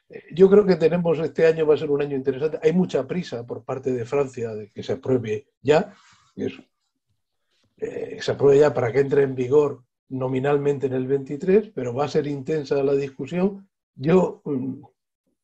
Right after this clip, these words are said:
lamento mucho, lamento mucho el embolado en que han metido a, a, a Juan Francisco, nuestro director, porque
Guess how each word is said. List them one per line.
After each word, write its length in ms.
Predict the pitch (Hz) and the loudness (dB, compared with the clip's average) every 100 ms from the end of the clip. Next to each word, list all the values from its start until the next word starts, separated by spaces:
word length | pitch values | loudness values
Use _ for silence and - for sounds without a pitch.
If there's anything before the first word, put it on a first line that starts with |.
| - | -2
lamento 640 | 131 127 143 165 190 180 165 | 2 2 2 6 6 6 0
mucho, 420 | 165 175 - - | 0 -4 -6 -6
lamento 340 | 110 131 135 | -4 -2 0
mucho 280 | 139 139 151 | -2 2 2
el 80 | 131 | 2
embolado 500 | 123 113 127 147 131 | -2 -2 0 0 0
en 80 | 127 | -2
que 120 | 131 | -4
han 140 | 131 | -2
metido 560 | 127 123 127 123 120 110 | -4 -6 -8 -4 -2 -4
a, 200 | 120 - | -10 -14
a, 380 | 113 107 - 120 | -12 -12 -6 -6
a 20 | |
Juan 200 | - 120 | -2 -4
Francisco, 460 | 117 107 143 131 113 | -4 -4 -2 0 0
nuestro 300 | 127 123 113 | -2 -4 -6
director, 580 | 113 113 101 151 143 - - 120 _ _ - | -8 -10 0 2 2 0 -18 -20 _ _ -2
porque 420 | 143 - 120 | 0 0 -2